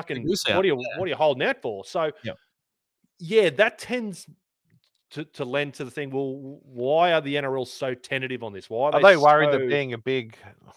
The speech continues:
Speaker 3: dare I say, like, corporation, you know, that no matter, even if you get an unbiased mediator, it's just human nature that they're gonna go against the big giant rather than, you know, the little man type of thing? I don't know if that's something they're worried about, so
Speaker 1: Well,
Speaker 3: they'd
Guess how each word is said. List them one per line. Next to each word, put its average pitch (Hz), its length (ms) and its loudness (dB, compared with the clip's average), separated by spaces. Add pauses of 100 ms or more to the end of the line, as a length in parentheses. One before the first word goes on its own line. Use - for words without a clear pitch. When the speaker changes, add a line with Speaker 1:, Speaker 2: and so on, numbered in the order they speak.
(260)
Speaker 3:
dare 101 160 -10
I 95 60 -6
say, 110 160 -8
like, 104 160 -6
corporation, 113 760 -6
you 110 120 -10
know, 107 180 -4
that 107 160 -6
no 117 140 -6
matter, 113 240 -2
even 123 260 -6
if - 160 -14
you 113 80 -8
get 110 320 -6
an 117 160 -6
unbiased 107 580 -4
mediator, 101 600 -4 (540)
it's - 120 -10
just - 220 -10
human 107 240 -8
nature 104 300 -8
that 101 120 -8
they're 104 80 -8
gonna 101 220 -8
go 101 180 -2
against 98 360 -10
the 98 60 -12
big 95 320 -12 (140)
giant 104 460 -6 (160)
rather 101 360 -2
than, 98 240 -8
you 101 100 -6
know, 98 140 -4
the 92 120 -10
little 107 220 -6
man 131 320 -6
type 117 220 -2
of 113 80 -12
thing? 147 220 -4
I 117 60 0
don't 110 100 0
know 107 80 0
if 95 80 -2
that's - 180 -2
something 107 220 -6
they're 107 140 -2
worried 110 240 2
about, 123 280 2
so - 120 -10
Speaker 1:
Well, 101 160 2
Speaker 3:
they'd 208 80 8